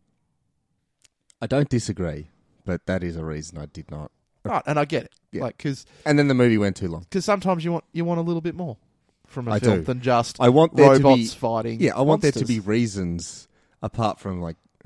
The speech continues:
Speaker 1: I don't know. It just, it just felt a bit half-assed with everything that wasn't based around the actual robots fighting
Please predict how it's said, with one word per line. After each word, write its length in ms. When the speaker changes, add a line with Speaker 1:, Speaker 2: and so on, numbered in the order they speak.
Speaker 1:
I 40
don't 180
know. 100
It 140
just, 500
it 60
just 200
felt 240
a 60
bit 280
half-assed 720
with 200
everything 460
that 140
wasn't 480
based 340
around 460
the 120
actual 340
robots 420
fighting 380